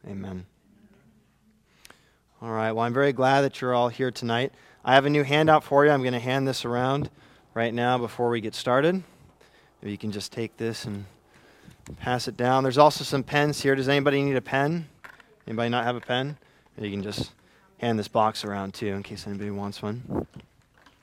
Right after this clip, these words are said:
All right, we're in session four of our Proving Christianity series. You've made it through all the foundational material. Last week we actually started on the project of proving Christianity, um, and, uh, we talked about how there's more than one way to do this.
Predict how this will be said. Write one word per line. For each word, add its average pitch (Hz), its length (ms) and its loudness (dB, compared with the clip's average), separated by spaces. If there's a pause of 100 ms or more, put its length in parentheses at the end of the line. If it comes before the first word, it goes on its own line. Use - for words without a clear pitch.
(680)
All 135 140 4
right, 160 160 8
we're 139 220 6
in 143 80 4
session 156 420 2
four 143 580 4 (300)
of 123 180 4
our 127 120 8
Proving 139 420 2
Christianity 123 640 -2
series. 117 560 -2 (320)
You've 131 160 0
made 151 180 8
it 160 140 4
through 151 160 6
all 165 160 12
the 160 80 6
foundational 151 580 6
material. 143 520 4
Last 143 320 4
week 147 200 0
we 135 80 2
actually 135 300 0
started 139 420 2
on 131 140 2
the 117 80 -2
project 127 440 0
of 110 120 -12
proving 156 360 0
Christianity, 143 800 0 (480)
um, 104 520 -4
and, 110 340 0
uh, 110 140 2
we 127 80 -4
talked 151 220 2
about 143 100 6
how 139 80 8
there's 135 180 0
more 139 220 4
than 135 100 2
one 127 140 4
way 131 160 0
to 113 100 -12
do 110 180 -4
this. 110 300 -2